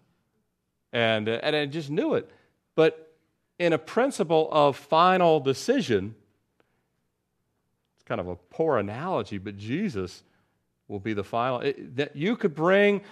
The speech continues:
a hundred people to your defense and say, "Will you vouch for me? Will you vouch for me? Will you vouch for me?" And Jesus said, "They can't help you." It was, "What did you do with my testimony of myself?"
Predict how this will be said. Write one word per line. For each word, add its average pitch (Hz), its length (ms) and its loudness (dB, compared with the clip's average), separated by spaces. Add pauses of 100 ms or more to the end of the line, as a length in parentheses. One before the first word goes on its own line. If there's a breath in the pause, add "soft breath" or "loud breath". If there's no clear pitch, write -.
(100)
a 139 80 0
hundred 240 420 4
people 220 340 2
to 190 100 2
your 196 120 6
defense 185 380 4
and 180 100 -4
say, 170 280 4 (280 loud breath)
"Will 175 120 4
you 247 120 6
vouch 233 340 10
for 233 220 10
me? 226 140 2
Will 165 160 6
you 202 160 2
vouch 220 320 6
for 220 180 6
me? 214 100 6
Will 170 120 2
you 220 140 0
vouch 208 260 6
for 208 200 2
me?" 196 100 0
And 160 100 -2
Jesus 180 220 -2
said, 170 180 -2
"They 175 140 -2
can't 190 300 -8
help 202 280 -10
you." 80 140 -12 (1600)
It 127 60 -14
was, 107 180 -12
"What 135 260 -6
did 143 120 -10
you 139 140 -6
do 98 460 -6 (1700)
with 95 180 -14
my 107 220 -6
testimony 107 720 -8
of 110 280 -6
myself?" 92 880 -12